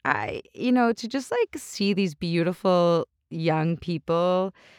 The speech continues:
openly questioning and, you know, being curious about something they sort of know a little bit. I mean, they know Ness. They know my son. They know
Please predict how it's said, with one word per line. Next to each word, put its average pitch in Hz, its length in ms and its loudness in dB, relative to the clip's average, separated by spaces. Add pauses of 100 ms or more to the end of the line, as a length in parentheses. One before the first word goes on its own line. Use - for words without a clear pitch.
(1120)
openly 185 1040 4 (180)
questioning 185 1120 4
and, 160 840 0
you 180 140 2
know, 156 140 2
being 175 300 2
curious 233 800 2
about 170 440 6
something 175 380 0
they 160 240 2
sort 208 580 2
of 226 180 0
know 190 260 4
a - 20 4
little 180 240 0
bit. 180 120 -2
I - 40 -2
mean, 220 100 4
they 226 140 6
know 208 400 8
Ness. 208 480 2
They 180 160 0
know 185 200 6
my 175 180 4
son. 147 420 -2
They 185 160 4
know 185 400 6